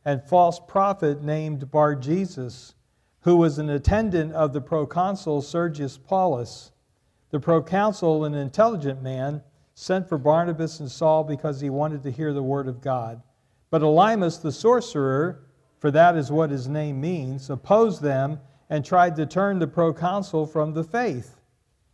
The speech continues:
Then Saul, who was also called Paul, filled with the Holy Spirit, looked straight at Elymas and said, 'You are a child of the devil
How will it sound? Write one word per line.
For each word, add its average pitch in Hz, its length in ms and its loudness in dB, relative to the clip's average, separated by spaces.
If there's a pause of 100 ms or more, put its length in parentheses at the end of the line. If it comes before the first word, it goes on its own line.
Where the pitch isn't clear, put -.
(220)
Then 175 200 2
Saul, 190 500 6
who 160 120 4
was 147 200 -2
also 165 380 0
called 143 420 0
Paul, 135 600 0 (200)
filled 196 300 4
with 156 140 -2
the 143 100 -4
Holy 151 320 0
Spirit, 147 560 -4
looked 147 160 -2
straight 185 460 -2
at 170 100 -2
Elymas 151 640 -2
and 127 120 -10
said, 143 520 -6 (320)
'You 180 180 6
are 156 140 4
a 135 80 -2
child 185 580 -2
of 156 140 0
the 139 80 -2
devil 135 560 0